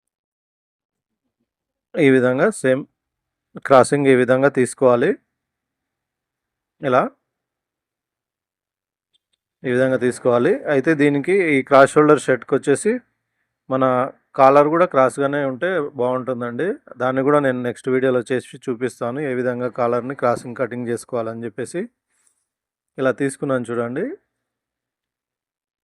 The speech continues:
ఇలా తీసుకున్న తర్వాత మనము మీకు కన్-, మార్క్ కనిపించట్లేదు అని చెప్పేసి నేను మళ్ళీ లైనింగ్ ఇస్తున్నాను చూడండి.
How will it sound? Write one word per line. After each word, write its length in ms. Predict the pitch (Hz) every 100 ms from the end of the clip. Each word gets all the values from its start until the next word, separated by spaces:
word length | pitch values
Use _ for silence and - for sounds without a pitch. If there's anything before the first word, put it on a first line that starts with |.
| _ _
ఇలా 180 | 190 147
తీసుకున్న 400 | 127 147 - 156
తర్వాత 320 | 139 131 127 190
మనము 300 | 170 131 131
మీకు 220 | 131 127
కన్-, 200 | 139 127
మార్క్ 260 | 123 131 135
కనిపించట్లేదు 560 | 135 123 131 117 123
అని 160 | 123 120
చెప్పేసి 300 | 120 123 -
నేను 180 | 160 131
మళ్ళీ 200 | 120 120 127
లైనింగ్ 360 | 120 120 120
ఇస్తున్నాను 380 | 117 - 120 113
చూడండి. 340 | 113 110 117